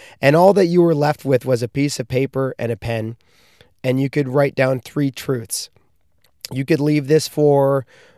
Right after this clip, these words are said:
your friends, for your family, um, for future generations. What might your three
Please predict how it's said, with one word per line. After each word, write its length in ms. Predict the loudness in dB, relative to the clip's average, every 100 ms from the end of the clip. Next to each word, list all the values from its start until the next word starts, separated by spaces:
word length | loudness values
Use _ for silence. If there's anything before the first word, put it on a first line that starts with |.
| _
your 400 | 0 4 4 2
friends, 640 | -2 0 0 0 -2 -6 -12
for 460 | -18 -6 0 0 0
your 180 | -4 -8
family, 720 | -2 0 0 0 0 0 -4 _ _ _ _
um, 540 | -2 -2 -2 -2 -4 -4
for 180 | -6
future 380 | -6 -4 -6 -6
generations. 960 | 0 2 2 -2 -4 -4 -6 -6 -10 -18 _ _ 0
What 260 | 4 4
might 180 | 4 0
your 140 | 0 -6
three 640 | -6 -6 -4 -2 -4 -6